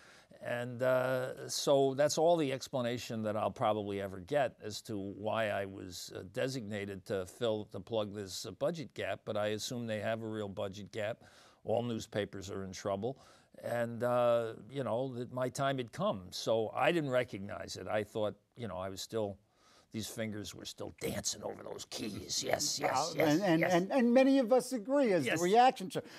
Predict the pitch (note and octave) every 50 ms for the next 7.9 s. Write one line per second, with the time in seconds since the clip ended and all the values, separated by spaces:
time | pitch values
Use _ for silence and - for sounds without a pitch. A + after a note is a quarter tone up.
0 | - - - A#3 - C#4 D4 D#4+ D#4+ B3+ A3+ C#4 B3+ - A3 A3 F#3+ G#3+ G3+ G3+
1 | G#3+ A3+ A3+ A#3 A3 - - G#3+ A3 A#3 B3+ C4+ - G#3+ G3+ A3 E3 C3+ B2+ B2
2 | C3 C#3 C#3+ C#3 - - - - - - - - A#3 F#3+ F#3 F#3 G3+ G#3+ G#3 -
3 | A3 F3+ - - - A#3+ A#3 A3+ A3 G#3+ - - _ - _ _ - - A#3 A#3
4 | A#3+ A#3+ C4 C#4 A#3 C4 A#3 A3+ A3+ C4 C#4 C4 A3 - - - - G3 F3+ G3
5 | G3 D3 - - G3+ G#3 A#3+ B3 A3+ E3 C#3 A#2+ - - - - F3 G#3 A3+ A#3+
6 | A#3+ B3 C4 A3 A#3 A3 G#3 G3+ G#3+ B3 C#4 A#3+ G3+ F3 D3+ B2+ C3+ D3+ C#3+ -
7 | - G3+ F3 D#3+ D#3 D3 C#3+ D#3+ F3 G#3+ A#3+ A3+ D3+ C#3 C3+ D3+ C#3 -